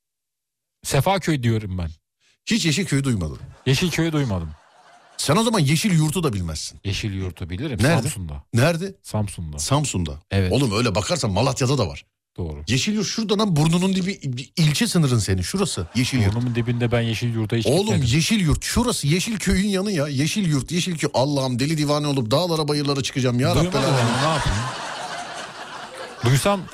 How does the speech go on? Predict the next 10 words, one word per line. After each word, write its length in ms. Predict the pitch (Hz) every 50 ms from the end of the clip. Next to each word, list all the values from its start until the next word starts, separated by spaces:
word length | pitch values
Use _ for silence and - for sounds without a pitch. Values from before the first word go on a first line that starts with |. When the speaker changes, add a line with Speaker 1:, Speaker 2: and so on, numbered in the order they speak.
| - - -
Speaker 1:
duydum 340 | 131 147 147 175 185 175
derim. 200 | 131 95 82 76 76 - - - - - - - - - - - - - _ -
Speaker 2:
Tüm 180 | - 185 185
tuşlara 420 | - 170 151 - - 151 170 170 147
bastı 340 | 143 131 - - - -
yalnız 400 | 165 139 127 117 - - 127 113
Adem 440 | 113 101 110 107 90 107 98 92 92
demiş 200 | 95 90 85 82
efendim. 260 | 85 76 76 76 76 73
<laughs> 60 | 73